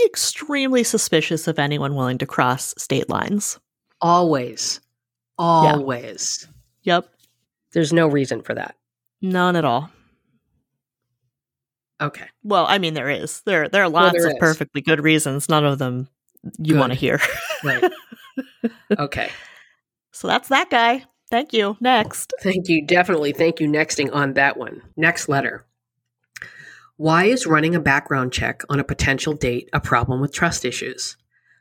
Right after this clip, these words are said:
Speaker 2: Recently, someone super swiped me on Bumble.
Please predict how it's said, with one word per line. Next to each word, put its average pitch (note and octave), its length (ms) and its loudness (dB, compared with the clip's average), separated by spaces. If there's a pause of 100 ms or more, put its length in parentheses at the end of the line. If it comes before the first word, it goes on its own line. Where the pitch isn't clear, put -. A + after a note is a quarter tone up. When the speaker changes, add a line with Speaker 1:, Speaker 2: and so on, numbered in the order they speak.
(140)
Speaker 2:
Recently, F#3 560 2
someone D#3 400 2
super D#3+ 380 2
swiped C3+ 340 2
me C#3 120 0
on C3 180 0
Bumble. B2 420 -4